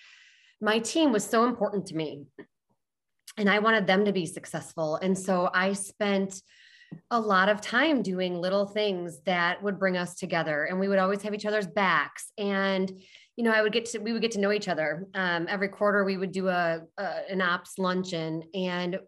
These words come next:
I would force them to play some game where we all got to know each other. You know, "Tell something about yourself nobody knows." Or we did one where they had to draw out a piece of paper of a bunch of questions and, and answer the question, and, and just silly things like that. But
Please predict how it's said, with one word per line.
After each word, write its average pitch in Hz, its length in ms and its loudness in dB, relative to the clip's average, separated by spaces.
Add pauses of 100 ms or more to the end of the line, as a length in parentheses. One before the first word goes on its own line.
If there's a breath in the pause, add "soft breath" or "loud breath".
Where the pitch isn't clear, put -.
(160)
I 190 140 0
would 175 260 -4
force 180 220 0
them 185 220 0
to 190 60 -4
play 190 300 4
some 190 380 0
game 170 420 0
where 170 140 -2
we 165 100 0
all 165 140 2
got 170 140 -2
to 175 60 -6
know 160 160 -2
each 160 160 -4
other. 160 240 -2
You 165 140 -4
know, 165 60 -2
"Tell 185 240 -2
something 180 580 -4 (140 soft breath)
about 175 240 -4
yourself 170 260 -6
nobody 165 280 -4
knows." 151 500 -8
Or 170 640 0 (160 loud breath)
we 220 180 -2
did 208 200 4
one 196 340 4
where 175 480 2 (500 loud breath)
they 226 120 0
had 226 80 0
to 214 80 2
draw 196 180 4
out 180 220 4
a - 20 -6
piece 180 220 -8
of 165 60 -10
paper 165 300 0
of 160 80 2
a 165 60 -4
bunch 165 220 0
of 175 60 -12
questions 147 440 -6
and, 160 180 -4
and 160 340 -4 (260)
answer 185 260 0
the 165 100 -4
question, 151 600 -6
and, 160 200 -8
and 254 120 0
just 311 240 -8
silly 311 300 4
things 202 280 2
like 247 200 0
that. 285 340 0
But 240 160 -6